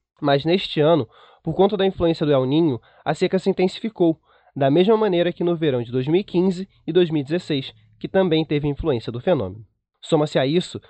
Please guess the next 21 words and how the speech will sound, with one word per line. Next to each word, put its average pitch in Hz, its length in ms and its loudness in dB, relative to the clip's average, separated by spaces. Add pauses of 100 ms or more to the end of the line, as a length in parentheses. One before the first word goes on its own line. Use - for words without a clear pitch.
(140)
um 156 80 2
aquecimento 170 540 2
anormal 180 560 2
das 165 200 -2
águas 160 260 0
do 165 60 0
Atlântico 160 460 -4
Norte, 160 500 0 (340)
o 147 100 -4
que 202 100 -6
impacta 220 540 0
nas 160 160 -6
temperaturas 170 760 0 (260)
e 147 40 -4
na 165 120 2
precipitação 202 840 0
nas 143 180 2
áreas 127 240 2
próximas 113 400 -4
ao 117 100 0
Equador. 110 460 -6